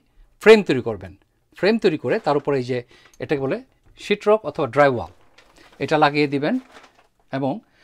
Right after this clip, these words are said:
সেভাবে ওয়াল তৈরি হয় এবং বাড়িগুলো তৈরি হয়। এটা হলো ওয়ালের আরেক সাইড। এই তার দেখতে পাচ্ছেন, এটা হলো আমাদের স্পিকারের তার। এখানে শুধু অফিস হবে তা না,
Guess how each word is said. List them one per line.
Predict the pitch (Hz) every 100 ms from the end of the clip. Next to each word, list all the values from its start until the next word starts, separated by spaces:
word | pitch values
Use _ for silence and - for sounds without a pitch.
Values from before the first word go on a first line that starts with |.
| _ _
সেভাবে | - 160 160
ওয়াল | 170 135 135
তৈরি | 139 135
হয় | 143
এবং | 160 175
বাড়িগুলো | 165 131 120
তৈরি | 127 107
হয়। | 92 - _ _ _ _ _ _ _ _ -
এটা | 131
হলো | 151 151
ওয়ালের | 139 151 196
আরেক | 131 -
সাইড। | - 104 95 _ _ _ _ _ -
এই | 127
তার | 143 139
দেখতে | 143 -
পাচ্ছেন, | 147 151 - 170
এটা | 151
হলো | 160 135
আমাদের | 131 131 139
স্পিকারের | - 196 190 160 127
তার। | - 104 - _ _ _ -
এখানে | 139 170
শুধু | 185 170
অফিস | 156 - 208 - -
হবে | 170 143
তা | 147
না, | 135 170 -